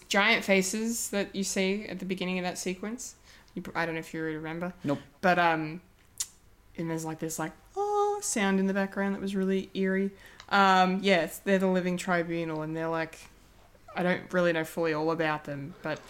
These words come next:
Speaker 1: they were, they were gonna introduce them in Infinity War.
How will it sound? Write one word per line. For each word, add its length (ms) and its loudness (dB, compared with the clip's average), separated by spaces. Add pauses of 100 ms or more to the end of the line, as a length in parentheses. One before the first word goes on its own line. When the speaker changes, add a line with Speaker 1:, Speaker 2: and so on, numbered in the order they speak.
(260)
Speaker 1:
they 160 6
were, 640 8
they 120 6
were 200 6
gonna 220 6
introduce 480 4
them 300 -2
in 140 -4
Infinity 500 -4
War. 360 -6